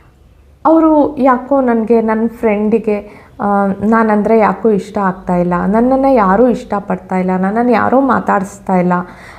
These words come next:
ನಾನು ಹೇಳಿದ್ದು ಯಾರಿಗೂ ಯಾಕೋ ಇಷ್ಟ ಆಗ್ತಾ ಇಲ್ಲ, ನಾನು ಪ್ರೀತಿನ ಮಾತಾಡಿದ್ರು ಅವರಿಗೆ ಅದು ಕೆಟ್ಟದಾಗಿನೇ ಅನ್ಸುತ್ತೆ." ಈ ರೀತಿ ನಿಜವಾಗಿಯೂ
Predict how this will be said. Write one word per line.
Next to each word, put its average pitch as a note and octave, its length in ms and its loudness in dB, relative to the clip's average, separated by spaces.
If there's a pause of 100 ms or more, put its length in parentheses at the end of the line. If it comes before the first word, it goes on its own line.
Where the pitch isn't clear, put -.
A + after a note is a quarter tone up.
ನಾನು D4+ 180 2
ಹೇಳಿದ್ದು C#4 420 2
ಯಾರಿಗೂ A3 840 0 (240)
ಯಾಕೋ G#3+ 300 0
ಇಷ್ಟ B3 380 -2
ಆಗ್ತಾ G#3+ 360 0
ಇಲ್ಲ, F#3+ 220 2
ನಾನು G#3 220 -2
ಪ್ರೀತಿನ B3+ 540 -2
ಮಾತಾಡಿದ್ರು A#3 680 -2 (380)
ಅವರಿಗೆ A#3 340 2
ಅದು A#3+ 220 2
ಕೆಟ್ಟದಾಗಿನೇ A3 800 -2
ಅನ್ಸುತ್ತೆ." G3 800 -4 (720)
ಈ F4 140 6
ರೀತಿ F#4+ 280 2
ನಿಜವಾಗಿಯೂ E4+ 1300 2